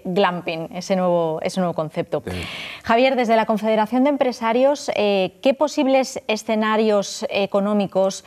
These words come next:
Speaker 1: y empresariales barajáis cuando se controle finalmente el coronavirus, la covid, que se hará?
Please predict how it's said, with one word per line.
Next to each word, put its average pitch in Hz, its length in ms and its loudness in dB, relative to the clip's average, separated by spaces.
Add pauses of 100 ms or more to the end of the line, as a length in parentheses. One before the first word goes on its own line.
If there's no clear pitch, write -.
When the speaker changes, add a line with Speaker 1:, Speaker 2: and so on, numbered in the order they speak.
(220)
Speaker 1:
y 208 80 4
empresariales 202 720 2
barajáis 190 800 0
cuando 202 360 0
se - 240 -4
controle 208 600 2 (100)
finalmente 190 1200 0
el 190 100 0
coronavirus, 165 600 -2
la 180 120 2
covid, 180 280 0
que 180 140 -4
se - 140 -4
hará? 175 380 -2